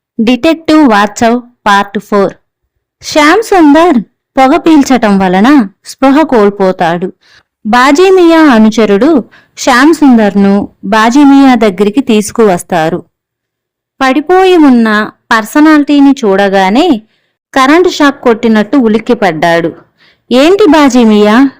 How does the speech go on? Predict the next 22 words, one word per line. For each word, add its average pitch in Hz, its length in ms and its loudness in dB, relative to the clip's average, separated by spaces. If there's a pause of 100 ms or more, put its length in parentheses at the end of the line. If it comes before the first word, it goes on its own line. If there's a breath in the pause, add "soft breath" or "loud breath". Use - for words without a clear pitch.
(120)
ఏంటి 349 400 0
సంగతి?" 294 640 0 (600 soft breath)
అతనలా 247 460 0
ఆందోళనకి 294 680 2
గురి 226 320 0
అవటం 214 500 0 (240)
అంతకు 240 400 0
ముందెప్పుడూ 277 680 2
చూడని 226 460 -2
అనుచరుడు 214 720 -2 (420 soft breath)
ఒకతను 226 420 0
అడిగాడు. 196 600 -2 (540)
"ఓరి 254 380 2
మీ 247 200 2
తెలివితేటలు 220 760 0
తగలబడా, 190 720 -2 (480 soft breath)
ఇతనెవరో 262 600 2
మీకు 294 240 2
తెలియదా?" 240 720 0
అని 214 240 0
అడిగాడు 202 460 0
బాజీమియా 208 920 0